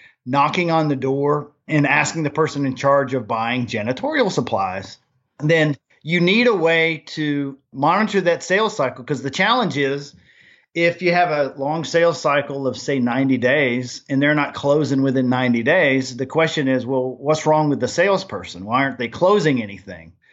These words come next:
And the question should be, what is the activity that you did to warrant a sale tomorrow or the next day?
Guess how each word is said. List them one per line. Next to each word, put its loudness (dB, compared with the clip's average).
And 2
the -4
question -2
should -4
be, 0
what 0
is -6
the 0
activity 0
that -4
you -4
did 2
to -2
warrant 2
a -4
sale 2
tomorrow 0
or 2
the 0
next 0
day? -8